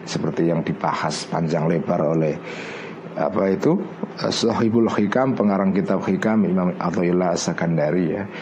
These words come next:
Ada dua makom dalam diri manusia. Pada manusia, pada umumnya itu ada dua makom. Ada yang disebut dengan makom tadbir, ada makom, eh, apa itu, eh, makom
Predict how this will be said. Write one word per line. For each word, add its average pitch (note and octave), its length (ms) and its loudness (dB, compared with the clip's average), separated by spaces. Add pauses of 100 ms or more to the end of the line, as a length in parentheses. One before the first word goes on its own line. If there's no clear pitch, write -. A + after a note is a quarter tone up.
Ada B2+ 320 -2
dua A#2 240 2
makom A#2 400 0
dalam F#2+ 400 2
diri G#2+ 240 2
manusia. G2+ 400 0 (240)
Pada B2+ 240 0
manusia, C3 640 4
pada A2 240 2
umumnya C#3+ 400 4
itu E3 80 4
ada A#2 160 0
dua G#2 240 2
makom. D#2+ 480 -2 (320)
Ada A2 240 2
yang G#2+ 160 2
disebut G#2 320 0
dengan G2+ 240 2
makom F2+ 640 2
tadbir, F2+ 560 2 (480)
ada G2 320 0
makom, A2 560 0 (400)
eh, E2 840 0 (140)
apa E2 220 -2 (100)
itu, G2+ 400 -2 (160)
eh, - 1040 -2 (140)
makom F2+ 560 0